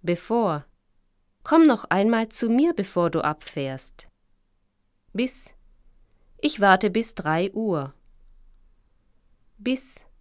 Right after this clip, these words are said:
Sie wartete, bis er kam. Bisschen. Gib mir noch ein bisschen Suppe. Blau. Die Farbe des Kleides ist blau. Blind. Er ist blind.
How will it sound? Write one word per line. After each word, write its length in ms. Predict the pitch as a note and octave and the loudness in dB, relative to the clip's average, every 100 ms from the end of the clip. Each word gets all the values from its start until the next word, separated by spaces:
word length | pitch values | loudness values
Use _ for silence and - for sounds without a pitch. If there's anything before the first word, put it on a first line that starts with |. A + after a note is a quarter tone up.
| _ _ - - - - | _ _ -20 -20 -20 -20
Sie 260 | - D#3+ D3+ | -6 -2 2
wartete, 500 | D#3 D#3 D#3 G#3 B3+ | 4 2 2 -2 -2
bis 240 | - F#3+ | -2 -6
er 160 | - G3+ | -4 -6
kam. 540 | - - A3+ F3 C#3 A#2 _ _ _ _ _ _ _ _ _ - | -6 -6 -4 -2 -4 -10 _ _ _ _ _ _ _ _ _ -10
Bisschen. 680 | F3+ C4+ - - C#3+ C3+ C#3 _ _ _ _ _ _ _ | -6 -6 -6 -6 -6 -6 -12 _ _ _ _ _ _ _
Gib 180 | D#4+ E4+ | -2 4
mir 120 | D#4 | 6
noch 160 | A3+ G#3+ | 6 2
ein 220 | F3 E3+ | 0 0
bisschen 420 | G3 - E3+ E3 | -2 -4 -2 -2
Suppe. 420 | D#3 A3 - C#3+ - _ _ _ _ _ _ _ _ _ _ - | -2 -6 -6 -10 -10 _ _ _ _ _ _ _ _ _ _ -4
Blau. 460 | F#3 A3 G3+ C3+ - - - _ _ - - - - - - | 0 2 0 -4 -10 -20 -20 _ _ -20 -20 -20 -20 -18 -6
Die 100 | A#3 | -4
Farbe 400 | - E3+ D#3+ F3+ | 2 4 4 2
des 280 | A#3+ - - | -2 -6 -4
Kleides 460 | D#3+ C#3+ D3 E3 | 0 0 -2 -4
ist 280 | - G#3 - | -6 -8 -8
blau. 480 | G#3+ A3 G3 C#3+ C#3 _ _ _ _ _ _ _ _ _ _ | -2 0 0 -4 -10 _ _ _ _ _ _ _ _ _ _
Blind. 600 | G3 A#3 C#4 E3+ C#3 - - _ - _ _ _ _ _ _ | -4 0 2 2 -4 -14 -20 _ -20 _ _ _ _ _ _
Er 220 | - G#3+ | 2 2
ist 260 | B3+ - - | 2 -6 -6
blind. 500 | B3 B3 D3+ - | 0 0 0 -4